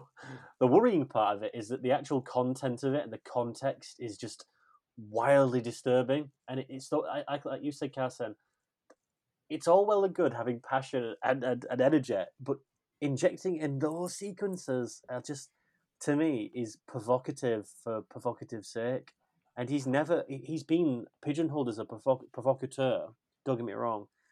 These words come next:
but, you know, <sighs> I, I, I don't, I don't see any value in that, and even in the characters. I agree with you, Nick. Perhaps it's, it's a, it's a,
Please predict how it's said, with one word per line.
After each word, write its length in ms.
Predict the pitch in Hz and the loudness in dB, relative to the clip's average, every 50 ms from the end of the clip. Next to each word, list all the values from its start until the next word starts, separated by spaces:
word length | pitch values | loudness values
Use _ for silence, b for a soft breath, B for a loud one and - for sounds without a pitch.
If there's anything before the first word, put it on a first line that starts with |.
| _ _ _ _ _ - | _ _ _ _ _ -2
but, 140 | 127 131 135 - _ _ _ _ _ _ _ _ _ _ _ _ _ _ _ _ _ | -2 -2 -2 -4 _ _ _ _ _ _ _ _ _ _ _ _ _ _ _ _ _
you 100 | - 139 | -2 0
know, 400 | 131 123 117 127 143 147 143 - - _ _ _ _ _ _ _ _ _ _ _ _ _ _ - - _ _ _ _ _ _ _ _ _ _ _ _ _ _ _ _ _ _ _ _ _ - | 2 2 4 2 2 0 -2 -6 -16 _ _ _ _ _ _ _ _ _ _ _ _ _ _ -20 -20 _ _ _ _ _ _ _ _ _ _ _ _ _ _ _ _ _ _ _ _ _ -14
<sighs> 60 | B B B B B B B B B B B B B B B B B _ _ _ _ _ _ _ _ _ _ _ _ _ _ _ _ - - | B B B B B B B B B B B B B B B B B _ _ _ _ _ _ _ _ _ _ _ _ _ _ _ _ -4 0
I, 320 | 165 - - 156 170 175 - | 0 2 4 4 4 4 4
I, 80 | 131 139 | 4 2
I 20 | |
don't, 320 | 143 165 175 170 156 135 135 | 4 4 2 2 2 0 -2
I 100 | 135 135 | -4 -2
don't 240 | 135 160 151 - 131 | -2 -2 -2 -2 -6
see 260 | - - 135 131 127 | -10 -6 -6 -4 -4
any 180 | 120 123 127 120 | -2 -4 -4 -2
value 400 | 107 113 110 117 117 123 123 120 | 0 0 2 2 2 0 -2 -2
in 100 | 117 117 | -4 -6
that, 120 | 113 113 - | -8 -10 -10
and 80 | 117 117 | -10 -10
even 180 | 117 110 117 | -10 -8 -8
in 120 | 113 107 104 | -8 -8 -8
the 80 | 104 | -10
characters. 500 | - - - 107 107 107 104 - 110 98 | -8 -6 -4 -4 -4 -4 -6 -8 -4 -2
I 100 | 127 120 | 0 2
agree 280 | 131 139 135 160 165 156 | 2 2 2 4 4 4
with 140 | 139 110 110 | 4 2 -2
you, 120 | 113 113 | -4 -6
Nick. 220 | 110 110 113 - | -6 -8 -10 -10
Perhaps 360 | - 117 117 131 131 - - - | -10 -8 -6 -6 -6 -6 -8 -14
it's, 180 | - - - | -14 -14 -14
it's 220 | - 120 - - - | -14 -14 -12 -10 -10
a, 120 | 127 117 | -10 -10
it's 180 | 120 - - 131 | -12 -10 -6 -6
a, 140 | 117 113 | -6 -6